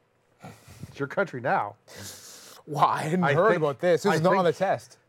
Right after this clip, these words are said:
Speaker 1: well,
Speaker 2: This was not on the
Speaker 1: yeah,
Speaker 2: test.
Speaker 1: that's correct. This, there's a lot of stuff that wasn't on the test, John.
Speaker 2: <laughs>
Speaker 1: I've, I've looked at the test. It's a
Speaker 2: I think
Speaker 1: very,
Speaker 2: slavery's
Speaker 1: it's a
Speaker 2: on the
Speaker 1: very
Speaker 2: test.
Speaker 1: go-lucky,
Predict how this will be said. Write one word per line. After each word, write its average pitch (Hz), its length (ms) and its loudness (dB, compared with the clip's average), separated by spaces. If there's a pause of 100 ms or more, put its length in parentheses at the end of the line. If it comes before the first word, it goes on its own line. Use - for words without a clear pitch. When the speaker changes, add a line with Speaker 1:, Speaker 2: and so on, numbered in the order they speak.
Speaker 1:
well, 143 200 2
Speaker 2:
This 185 160 4
was 185 140 2
not 185 120 2
on 180 180 0
the 170 80 4
Speaker 1:
yeah, 170 240 2
Speaker 2:
test. 131 180 -10
Speaker 1:
that's 151 220 0
correct. 175 500 0
This, 135 300 -4 (260)
there's 139 140 0
a 143 40 0 (160)
lot 160 120 2
of 127 60 -10
stuff - 340 -4
that 135 100 -4
wasn't 131 300 -2
on 120 80 -8
the 117 80 -10
test, 147 360 -4
John. 104 280 -10 (500)
Speaker 2:
<laughs> - 480 -20
Speaker 1:
I've, 143 260 -2
I've 156 160 0
looked 165 320 0
at 147 100 -6
the 147 80 -2
test. 139 520 -4
It's 131 220 -2
a 151 80 2
Speaker 2:
I 131 60 -4
think 131 100 -6
Speaker 1:
very, 180 480 2 (260)
Speaker 2:
slavery's 302 540 0
Speaker 1:
it's 196 80 0
a 185 80 4
Speaker 2:
on 180 60 -2
the 180 60 2
Speaker 1:
very 208 260 2
Speaker 2:
test. 127 200 -14
Speaker 1:
go-lucky, 170 840 0